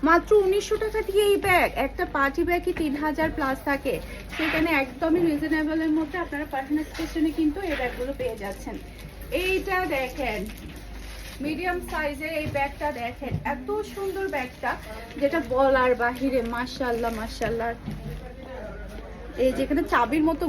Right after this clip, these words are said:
ঘোরাবেন, এরপর তুলবেন, ভিতরে তিনটা স্পেস,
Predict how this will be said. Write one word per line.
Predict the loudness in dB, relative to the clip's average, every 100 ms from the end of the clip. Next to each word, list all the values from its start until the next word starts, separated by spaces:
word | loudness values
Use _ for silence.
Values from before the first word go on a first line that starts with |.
| 2
ঘোরাবেন, | 4 6 6 4 2
এরপর | 0 -2 -4 -2
তুলবেন, | 0 0 0 0 -2 -12 -10 0
ভিতরে | 2 6 4 4 0 4
তিনটা | 4 4 6 6 6
স্পেস, | 2 4 4